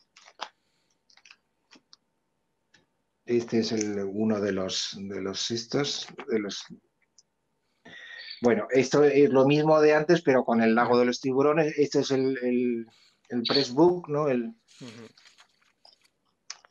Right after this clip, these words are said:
Speaker 1: con todos los anuncios, mm, críticas, etcétera, que, que sacaron. Esto es ya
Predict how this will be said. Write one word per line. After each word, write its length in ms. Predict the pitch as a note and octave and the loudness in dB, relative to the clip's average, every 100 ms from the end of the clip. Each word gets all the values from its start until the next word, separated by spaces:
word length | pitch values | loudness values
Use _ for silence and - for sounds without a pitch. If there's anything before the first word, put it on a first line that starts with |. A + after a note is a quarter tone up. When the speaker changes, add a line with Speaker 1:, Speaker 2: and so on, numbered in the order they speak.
| _ - | _ -12
Speaker 1:
con 200 | A#2 A2+ | -8 -6
todos 260 | A#2+ A#2 | -6 -6
los 240 | A#2 A#2 - | -4 -6 -4
anuncios, 760 | A#2+ B2 B2 A#2 B2 A#2+ B2 | -2 2 2 0 -4 -4 -4
mm, 320 | B2+ A#2 A#2+ A#2 | -6 -4 -4 -4
críticas, 960 | B2 B2+ C3 B2+ B2+ B2 B2 A#2+ - _ _ _ | -4 -2 0 0 -2 0 -2 -4 -10 _ _ _
etcétera, 560 | C3 A#2+ B2 B2 B2 B2+ | -8 -4 -2 0 0 0
que, 240 | A2+ A2+ - _ _ - | -2 -8 -12 _ _ -14
que 60 | |
sacaron. 600 | A2 A#2+ C3+ C#3+ D3 F3 - _ _ _ _ _ _ _ _ _ - - _ _ _ _ _ _ _ _ _ _ _ _ _ _ - - - - _ _ _ | -6 -2 0 2 2 -2 -10 _ _ _ _ _ _ _ _ _ -20 -20 _ _ _ _ _ _ _ _ _ _ _ _ _ _ -20 -20 -20 -20 _ _ _
Esto 400 | F3 F#3 F3 E3 | 4 4 4 4
es 220 | E3 E3 | 6 4
ya 180 | D#3+ E3 | 4 4